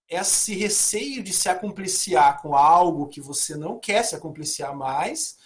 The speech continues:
mas sem fechar totalmente a porta, é, é uma situação delicada.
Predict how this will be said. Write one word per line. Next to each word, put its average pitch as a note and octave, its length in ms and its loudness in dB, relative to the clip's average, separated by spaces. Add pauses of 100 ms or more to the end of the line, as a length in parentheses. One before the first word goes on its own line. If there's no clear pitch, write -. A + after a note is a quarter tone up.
(140)
mas F#3+ 240 0
sem C#4+ 440 0
fechar B3 600 0
totalmente G#3+ 520 -2
a A3 40 -4
porta, D#3 600 0 (540)
é, E3+ 540 4
é F3 60 4
uma G#3+ 320 0
situação G3 540 0
delicada. F3 640 2